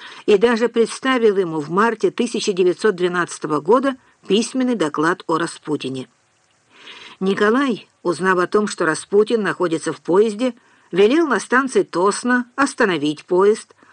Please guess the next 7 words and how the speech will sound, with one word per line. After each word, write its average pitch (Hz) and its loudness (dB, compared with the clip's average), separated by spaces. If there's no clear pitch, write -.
высадить 247 0
старца 269 -2
и 226 2
с 208 -4
агентом 233 2
тайной 208 0
полиции 294 0